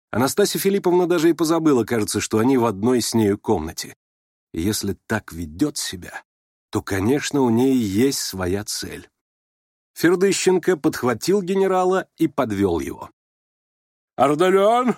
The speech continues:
Александрович Иволгин!» с достоинством произнес нагнувшийся и улыбающийся генерал.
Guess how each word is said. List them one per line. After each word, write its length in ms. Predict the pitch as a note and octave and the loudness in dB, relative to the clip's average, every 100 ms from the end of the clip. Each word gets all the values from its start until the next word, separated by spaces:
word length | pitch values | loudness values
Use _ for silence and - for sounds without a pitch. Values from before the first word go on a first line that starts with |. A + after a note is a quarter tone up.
| _ | _
Александрович 960 | - F3+ E3 - G3+ A3 B3 A3 - - | 0 0 0 2 2 4 2 -2 -4 -6
Иволгин!» 1300 | G3+ A#3 G#3 G3+ G3+ A3 A3+ G#3+ F#3+ A3 A#3 B3 G#3+ _ _ _ | -4 -2 0 2 2 2 0 -4 -2 0 2 2 0 _ _ _
с 140 | F2+ F2+ | -10 -4
достоинством 720 | A#2+ - E3+ E3+ D3+ D#3+ D3 | -2 2 4 4 2 2 2
произнес 440 | C3 G#2+ B2+ A#2+ | 2 2 2 0
нагнувшийся 680 | A#2 F2+ C3 C3+ C3+ B2 - | -2 -2 -2 -2 -2 -2 0
и 160 | C3 A#2 | 0 0
улыбающийся 680 | G#2 F#2+ G#2 G2 - G#2+ G#2 | -2 -2 -4 -4 -4 -4 -4
генерал. 520 | F#2+ G2+ G2 F#2+ F2+ | -4 -2 -2 -4 -6